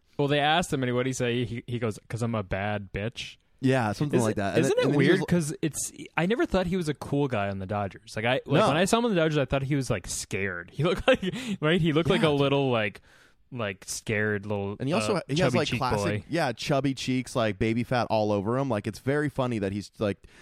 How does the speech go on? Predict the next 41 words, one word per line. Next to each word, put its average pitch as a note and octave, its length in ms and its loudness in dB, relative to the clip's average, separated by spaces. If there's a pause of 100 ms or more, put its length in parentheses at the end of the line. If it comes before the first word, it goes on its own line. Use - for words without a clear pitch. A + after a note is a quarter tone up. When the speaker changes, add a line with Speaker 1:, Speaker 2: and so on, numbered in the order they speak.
(160)
Speaker 2:
trying A#2 220 -2
to F#2 40 0
act G2+ 160 0
like A2 200 0
Eminem G#2+ 480 0
with G2+ 120 -4
his G2 180 -4
fucking G#2 320 -6
blonde G2 320 -2
hair, G2 200 -2
bleach G2+ 240 -4
blonde G2+ 200 -2
hair G2 180 -2
now, F#2+ 200 -2
and F#2 80 -2
being, F#2+ 160 -4
like, F#2 120 -6
a F2+ 60 -6
badass F#2 460 -2
when F#2+ 220 -6 (120)
we're G2+ 120 -4
like, F#2+ 260 -4
"I D#4 140 -2
don't C#3+ 100 -2
know, G#2+ 120 -4
I've C4+ 160 -2
seen G#2+ 160 -6
you F#2+ 80 -4
before. G2+ 300 -4
Speaker 1:
And, D#3 120 -2
Speaker 2:
You G3 60 -6
never D#3 140 0
Speaker 1:
and D3+ 80 2
Speaker 2:
struck E3 100 2
Speaker 1:
also, A#3 160 2
Speaker 2:
me A3+ 60 4
as - 120 0
this." G2+ 120 0
Speaker 1:
Snicker's E3+ 580 0
been, C3 200 0
like, A#2+ 200 0